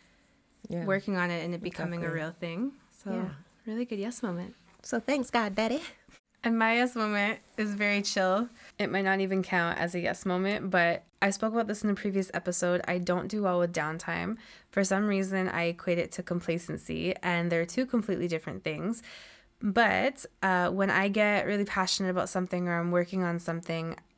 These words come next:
Speaker 2: I like to be go, go, go with it. And I usually end up striving and putting pressure. And then I try to rush things to get it done quicker, and it never ends with quality. <laughs> So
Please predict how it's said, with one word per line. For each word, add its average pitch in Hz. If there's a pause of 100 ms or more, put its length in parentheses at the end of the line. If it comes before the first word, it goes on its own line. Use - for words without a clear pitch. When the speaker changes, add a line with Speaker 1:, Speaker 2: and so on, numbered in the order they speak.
(120)
Speaker 2:
I 180
like 175 (120)
to 180
be 175
go, 175
go, 175
go 170
with 170
it. 165
And 170 (460)
I 202
usually 202
end 202
up 202
striving 175
and 175
putting 170
pressure. 214 (280)
And 196
then 202 (100)
I 190
try 196
to 185
rush 180
things 180
to 196
get 185
it 175
done 175
quicker, 226
and 190
it 180 (720)
never 285
ends 175
with 185
quality. 160
<laughs> - (260)
So 233